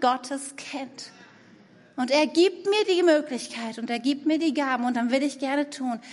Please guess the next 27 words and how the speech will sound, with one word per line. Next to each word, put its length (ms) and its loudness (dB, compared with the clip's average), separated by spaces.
Aber 160 2
es 100 -2
ist 180 -8
nicht 280 2
mein 200 6
Selbstwert, 440 0
es 120 -2
ist 120 -6
nicht 200 0
meine 220 0
Identität. 640 -6
Glaub 300 -2
mir, 120 -10
es 140 -8
ist 340 -10
so 460 -2
wichtig.“ 760 -8
Vergesst 440 2
nie, 240 -2
Gott 300 6
gibt 240 -6
die 100 -8
Gaben 420 2
und 140 -10
teilt 280 -4
sie 120 -12
zu. 240 -10